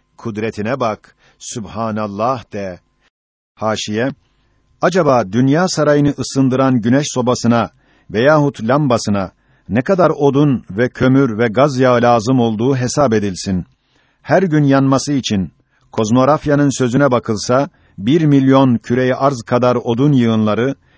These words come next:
ve binler denizler kadar gaz yağı gerektir. Şimdi düşün, onu odunsuz, gazsız daimi ışıklandıran Kadir-i Zülcelal'in haşmetine, hikmetine, kudretine,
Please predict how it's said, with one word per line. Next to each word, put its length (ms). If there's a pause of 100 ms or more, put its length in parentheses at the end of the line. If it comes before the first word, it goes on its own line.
(180)
ve 240
binler 500
denizler 480
kadar 300
gaz 340
yağı 220
gerektir. 640 (480)
Şimdi 440
düşün, 480 (400)
onu 220
odunsuz, 840
gazsız 600
daimi 520
ışıklandıran 840
Kadir-i 420
Zülcelal'in 680
haşmetine, 840 (320)
hikmetine, 720 (280)
kudretine, 760